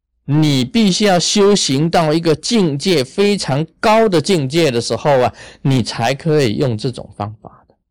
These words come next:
所以密教里面有讲到啊，这个狮子啊跳跃的地方啊，兔子不能跟着跳的，兔子不能跟着跳的。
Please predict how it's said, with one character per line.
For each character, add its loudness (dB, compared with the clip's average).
所 0
以 4
密 2
教 2
里 0
面 0
有 2
讲 -4
到 -2
啊， -6
这 -8
个 -6
狮 -2
子 -2
啊 -4
跳 2
跃 0
的 -4
地 -6
方 -4
啊， -6
兔 2
子 -4
不 -2
能 -2
跟 -4
着 -4
跳 -8
的， -20
兔 -2
子 -4
不 -2
能 -4
跟 -4
着 -6
跳 -8
的。 -20